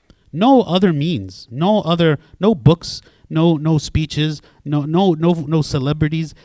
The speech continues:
n-, no one who claims all of this wisdom and understanding and having made it and life coaches and all these people.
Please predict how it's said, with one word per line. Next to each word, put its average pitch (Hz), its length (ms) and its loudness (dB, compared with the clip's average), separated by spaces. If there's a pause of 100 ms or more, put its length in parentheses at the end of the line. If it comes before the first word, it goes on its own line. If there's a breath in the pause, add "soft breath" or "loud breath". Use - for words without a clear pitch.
(120)
n-, 147 180 -8
no 175 200 2
one 185 200 4
who 151 120 2
claims 165 540 -2
all 165 240 0
of 139 120 0
this 151 180 -2
wisdom 139 460 -2
and 120 80 -6
understanding 135 720 -4
and 113 100 -8
having 127 360 -4
made 143 200 0
it 139 100 -6
and 131 100 -8
life 139 240 -4
coaches 143 460 -2
and 131 100 -2
all 147 120 2
these 139 160 -4
people. 160 380 -4